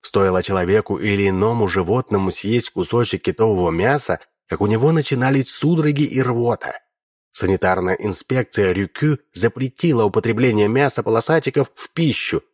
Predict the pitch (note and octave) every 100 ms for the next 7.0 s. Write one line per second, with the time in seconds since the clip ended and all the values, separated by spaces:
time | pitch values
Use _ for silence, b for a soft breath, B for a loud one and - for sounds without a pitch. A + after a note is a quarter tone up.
0 | _ _ G2 F#2 _ C3+ D3 A2+ F2+ F#2
1 | G#2 G2+ G2 E2+ C3+ D3 B2 - _ -
2 | F2+ C3 F3 A2+ A2 A#2 F#2+ G2+ C3 -
3 | G2 G2 - E2 E2 D#2 D2 - - _
4 | _ _ _ _ _ - F#2 B2+ E3+ E3+
5 | D#3+ - C#3 - A#2+ A2 F#2+ D#3 D#3 D3
6 | _ G#2 G#2 F#2+ G#2 C#3+ A#2 G2+ F#2